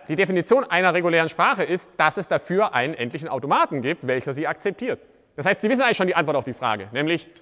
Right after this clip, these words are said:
was ist die Behau-, was ist die, der Beweis für die Behauptung, dass es einen endlichen Automaten gibt, welcher diese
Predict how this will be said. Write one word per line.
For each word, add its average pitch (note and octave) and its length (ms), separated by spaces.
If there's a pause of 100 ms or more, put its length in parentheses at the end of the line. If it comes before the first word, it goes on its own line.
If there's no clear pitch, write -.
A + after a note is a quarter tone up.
(580)
was E3+ 140
ist F#3 100
die G3 80
Behau-, F3+ 260
was F3+ 160
ist F#3+ 120
die, G3+ 80
der F3 100
Beweis E3 380
für F#3 80
die D#3+ 60
Behauptung, B3 580 (3250)
dass A3+ 300
es A#3+ 180
einen G3+ 220
endlichen G#3 320
Automaten A3 540
gibt, F#3 260
welcher G#3+ 440
diese G3 380